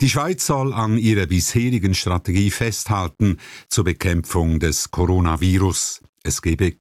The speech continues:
keine Alternative. Das sagte der Leiter der covid-Taskforce des Bundes,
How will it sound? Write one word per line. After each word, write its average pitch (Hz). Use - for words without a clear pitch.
keine 101
Alternative. 87
Das -
sagte 135
der 113
Leiter 101
der 95
covid-Taskforce 90
des 78
Bundes, 113